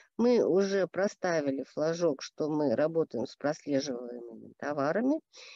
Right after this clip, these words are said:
И при переходе мы попадаем с вами в рабочее место по прослеживанию товаров.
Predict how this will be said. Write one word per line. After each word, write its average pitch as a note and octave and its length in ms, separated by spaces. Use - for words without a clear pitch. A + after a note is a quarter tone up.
И C#4 260
при G#3 160
переходе B3+ 600
мы C4 160
попадаем G#3+ 640
с - 120
вами G3 420
в F3 40
рабочее G3+ 600
место G#3 440
по A#3 240
прослеживанию F#3 920
товаров. E3 500